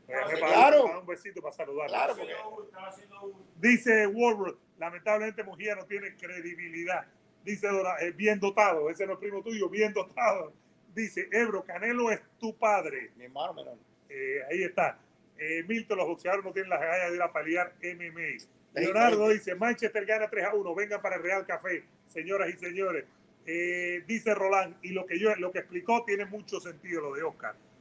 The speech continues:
Speaker 1: Eh, bueno.
Speaker 2: ¿Qué explicó? A ver, pero
Speaker 1: No
Speaker 2: ¿qué,
Speaker 1: sé, no
Speaker 2: qué
Speaker 1: sé,
Speaker 2: explicó?
Speaker 1: Oscar lo que inventó,
Speaker 2: Deja,
Speaker 1: ya está
Speaker 2: deja,
Speaker 1: inventando.
Speaker 2: deja ver
Speaker 1: Lo
Speaker 2: si
Speaker 1: vamos a ver después, bro, tranquilo. Vamos a tomar lo de Klitschko y lo de Usyk, bro. Tenemos el video aquí, señoras y señores,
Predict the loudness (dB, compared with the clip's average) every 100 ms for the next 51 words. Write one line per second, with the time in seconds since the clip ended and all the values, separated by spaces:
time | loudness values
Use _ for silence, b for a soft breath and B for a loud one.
0 | _ -6 -2 4 6 6 4 0 0 2
1 | 4 4 0 -2 2 2 4 2 2 0
2 | 2 2 4 4 4 0 -2 0 6 6
3 | 6 2 2 2 2 0 -4 -6 _ -2
4 | 0 4 4 4 4 4 2 0 -2 -4
5 | -8 -12 -10 -12 -12 _ _ -4 -2 -4
6 | -6 -6 -6 -8 -12 -10 -8 -8 -8 -8
7 | -6 -2 -2 -4 -4 -4 -4 -6 -10 -8
8 | -6 -8 -14 _ _ _ 0 2 4 2
9 | 2 2 4 4 2 -2 -8 -6 -2 0
10 | 0 -4 -8 -2 -2 -2